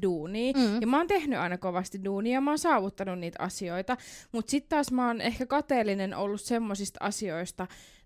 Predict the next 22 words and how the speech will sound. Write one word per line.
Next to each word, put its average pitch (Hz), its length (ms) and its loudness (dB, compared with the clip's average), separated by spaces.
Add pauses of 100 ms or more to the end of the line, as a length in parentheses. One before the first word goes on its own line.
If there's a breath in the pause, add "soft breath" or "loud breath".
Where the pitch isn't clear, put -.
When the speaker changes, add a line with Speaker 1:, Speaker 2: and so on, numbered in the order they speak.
(140)
Speaker 1:
tavallaan, 185 600 4
mitä 233 280 4
mä 226 160 4
en 202 100 0
voi 208 200 2
itsessäni 240 640 0
muuttaa, 185 880 0
mitä 208 280 2
jollain 196 480 2
toisella 180 600 0
on, 185 300 2
mitä 220 300 6
Speaker 2:
Mm. 214 60 4
Speaker 1:
mulla 190 320 2
ei. 175 340 2 (260 loud breath)
Esim, 214 320 2 (260)
mä 226 160 4
haluaisin 233 440 6
olla 196 160 2
ihan 202 280 2
tosi 202 260 -2
fitis, - 540 -4